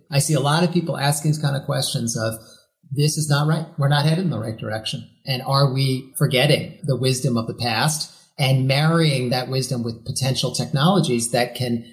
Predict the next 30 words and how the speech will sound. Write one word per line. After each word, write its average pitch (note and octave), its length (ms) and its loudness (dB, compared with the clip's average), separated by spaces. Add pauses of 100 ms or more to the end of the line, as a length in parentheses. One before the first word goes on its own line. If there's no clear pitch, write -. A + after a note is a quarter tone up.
(200)
truly D#3+ 680 4 (200)
bring D#3 280 6
us, - 440 0
uh, B2+ 160 -8
more C3+ 360 6
delicious A#2 480 0
and A2+ 100 -4
nutritious - 400 -2
food? E3+ 180 4
It's C#3 240 -4
very D3 300 4
possible. F3+ 440 2
It's A#2 160 -2
there. E3+ 380 2 (340)
And B2+ 80 -2
so C3+ 120 0
people D#3+ 240 2
like B2+ 160 2
you, F3 200 4
people D3 300 2
like B2 160 0
scientists C#3+ 500 0
like A#2 160 -6
Jill B2 240 -4
Clapperton, C3+ 640 0 (220)
there B2+ 120 0
are A#2 80 -4
breeders C#3+ 580 2
who B2+ 140 2
I, D3+ 220 2